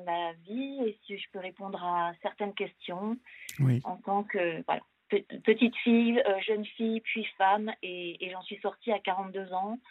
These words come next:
Speaker 1: Et là, j'ai cinquante-six ans actuellement, donc ça fait quatorze ans que... Euh, voilà.
Speaker 2: Ça fait quatorze ans donc que vous êtes sortie des témoins de Jéhovah. Euh,
Speaker 1: Oui.
Speaker 2: témoins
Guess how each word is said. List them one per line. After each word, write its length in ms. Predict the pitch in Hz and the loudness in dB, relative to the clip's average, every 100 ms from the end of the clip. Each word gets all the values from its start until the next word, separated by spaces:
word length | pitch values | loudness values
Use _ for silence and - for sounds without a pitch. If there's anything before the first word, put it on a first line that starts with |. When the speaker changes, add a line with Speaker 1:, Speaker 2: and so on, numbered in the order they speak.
| - - - - _ _ - | -20 -20 -20 -20 _ _ -12
Speaker 1:
Et 120 | 180 | -6
là, 140 | 180 196 | -2 -2
j'ai 140 | 190 | -2
cinquante-six 500 | 190 175 185 185 180 | -8 -8 -8 -10 -10
ans 60 | 180 | -8
actuellement, 540 | 180 - 170 170 190 | -8 -6 -6 -6 -8
donc 180 | 180 175 | -10 -10
ça 100 | 165 | -8
fait 160 | 175 202 | -2 -2
quatorze 460 | - 202 196 175 | 0 2 2 2
ans 200 | 180 202 | 2 0
que... 120 | 202 190 | 0 0
Euh, 320 | 175 165 165 - - - - _ _ _ - | 2 2 -2 -10 -20 -20 -20 _ _ _ -10
voilà. 360 | 160 156 - - _ _ _ | -8 -6 -6 -8 _ _ _
Speaker 2:
Ça 160 | - - | -4 -2
fait 100 | 151 | 2
quatorze 440 | 185 - 151 139 | 0 0 -2 0
ans 60 | 160 | 0
donc 220 | 175 175 | 0 0
que 100 | 139 | 0
vous 180 | 135 139 | 2 4
êtes 320 | 143 - 147 | 2 0 0
sortie 580 | 123 160 - - 175 220 - - - _ | 2 0 0 2 2 0 -8 -20 -20 _
des 160 | 135 139 | 2 2
témoins 540 | - 175 165 190 214 | 4 4 6 4 0
de 140 | 147 147 | 2 2
Jéhovah. 480 | 131 147 131 123 131 _ - - - - | 4 2 2 0 -4 _ -8 -8 -4 2
Euh, 160 | 160 202 190 180 | 4 4 0 0
Speaker 1:
Oui. 140 | 240 - | -2 2
Speaker 2:
témoins 320 | 202 190 202 | 2 4 2